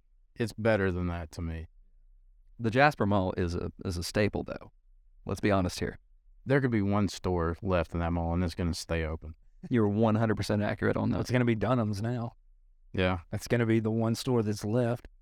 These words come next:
Speaker 1: If not, I might push the red button on a trampoline park.
Speaker 3: Or Belk, for some reason.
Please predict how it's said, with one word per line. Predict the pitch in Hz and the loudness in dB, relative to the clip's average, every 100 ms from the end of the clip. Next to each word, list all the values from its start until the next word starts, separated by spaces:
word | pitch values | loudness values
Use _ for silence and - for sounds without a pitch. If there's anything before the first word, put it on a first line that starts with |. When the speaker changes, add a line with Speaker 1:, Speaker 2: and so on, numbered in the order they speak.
| - | -10
Speaker 1:
If | - 107 | -6 0
not, | 104 | 2
I | 107 | 4
might | 101 | 2
push | - 107 | 2 -2
the | - | 0
red | 101 98 | 0 2
button | 98 92 | 2 2
on | 95 | 2
a | 92 | 0
trampoline | - 104 90 90 90 | 0 -2 -2 -2 -2
park. | - 87 - - - | -4 -6 -8 -16 -6
Speaker 3:
Or | 120 131 | 0 2
Belk, | 117 110 80 - - _ _ - | 4 2 0 -6 -18 _ _ -12
for | 113 | -8
some | 101 123 110 | -2 0 2
reason. | 104 92 85 | 2 0 -6